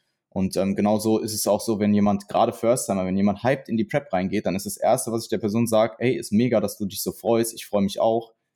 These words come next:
Wir machen, äh, wir haben eine, wir, wir, ähm, werden hier was, äh, Fantastisches auf die Beine stellen. Aber ich will, dass du deinen Hype jetzt drückst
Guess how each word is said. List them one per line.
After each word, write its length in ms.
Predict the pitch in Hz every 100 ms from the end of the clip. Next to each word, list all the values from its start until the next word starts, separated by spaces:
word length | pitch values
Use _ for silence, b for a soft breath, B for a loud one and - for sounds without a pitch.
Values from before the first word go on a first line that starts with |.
| _
Wir 100 | 92
machen, 340 | 101 98 101 -
äh, 160 | 92
wir 80 | 95
haben 160 | 101 101
eine, 220 | 92 65
wir, 300 | 95 92 -
wir, 260 | 95 92
ähm, 320 | - 90 87 -
werden 260 | 95 98
hier 140 | 98 90
was, 340 | 92 - -
äh, 160 | 90 85
Fantastisches 560 | - 92 104 - 101 85
auf 120 | 90
die 60 |
Beine 200 | 80 104
stellen. 260 | 104 92 95 b b b b _ _
Aber 160 | - 101
ich 80 | 104
will, 80 | 107
dass 160 | 107
du 40 | 117
deinen 220 | 98 107
Hype 160 | 131
jetzt 220 | 139 110 -
drückst 440 | 107 - - -